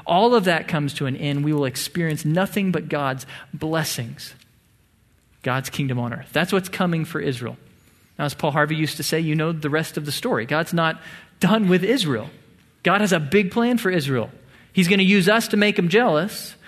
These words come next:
so that they return to Christ. And when they do, he will usher in God's kingdom on earth.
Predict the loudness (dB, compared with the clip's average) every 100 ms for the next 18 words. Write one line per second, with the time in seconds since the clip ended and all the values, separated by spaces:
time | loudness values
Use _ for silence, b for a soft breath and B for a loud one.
0 | B B 4 4 6 6 6 2 2 2
1 | 0 2 2 2 -2 0 4 4 4 4
2 | 2 4 4 4 0 -6 B B 0 2
3 | 2 2 0 0 0 0 -2 0 0 -2
4 | -4 -2 -2 0 -2 -4 -4 -4 -6 -10
5 | -14